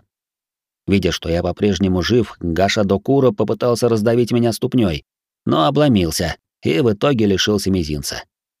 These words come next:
Человек бы на его месте уже почувствовал боль.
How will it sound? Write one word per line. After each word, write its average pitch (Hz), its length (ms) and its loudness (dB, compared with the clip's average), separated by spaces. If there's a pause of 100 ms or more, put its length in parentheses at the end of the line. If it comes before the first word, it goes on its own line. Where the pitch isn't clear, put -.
(220)
Человек 151 380 0
бы 120 180 4
на 127 120 4
его 127 220 4
месте 127 360 2
уже 117 220 2
почувствовал 113 760 0
боль. 101 340 0